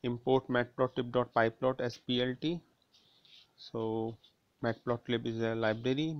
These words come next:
pyplot is an interface. Matplotlib.pyplot that, uh, is used here because we want to plot a histogram,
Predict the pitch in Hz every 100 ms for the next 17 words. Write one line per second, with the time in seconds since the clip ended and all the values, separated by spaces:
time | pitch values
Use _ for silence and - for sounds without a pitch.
0 | 135 117 - 117 120 113 110 113 127 -
1 | 143 147 - 120 113 117 - 107 107 -
2 | 113 117 139 143 - _ - - - -
3 | - - _ _ _ _ _ _ _ 117
4 | 110 _ _ 123 117 113 113 110 117 113
5 | 117 135 165 - _ _ _ _ _ _
6 | - _ _ _ - 117 123 120 120 113
7 | 117 117 - 120 _ 123 135 - - _
8 | _ _ _ _ _ _ _ _ _ -
9 | 110 107 - 131 123 127 151